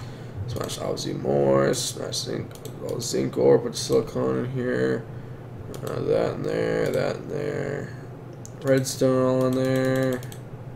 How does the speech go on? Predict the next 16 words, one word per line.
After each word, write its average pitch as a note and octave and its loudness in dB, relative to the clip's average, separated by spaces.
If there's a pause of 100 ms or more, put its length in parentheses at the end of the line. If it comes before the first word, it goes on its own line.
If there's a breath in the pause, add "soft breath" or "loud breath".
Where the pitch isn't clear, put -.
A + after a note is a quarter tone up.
(120)
Slime A#2 0
ball A#2 4
in A#2 0
there, A#2+ 2
bone A#2 0
in A2+ 0
there. A2+ 2 (520 loud breath)
Okay, C#3+ 4
kill A#2 4
me. A2+ 0 (1600)
No, D3+ 12
wait, D#3 12
wait. - 8 (2250)
Okay, - -8
go - -4
ahead. B2 -2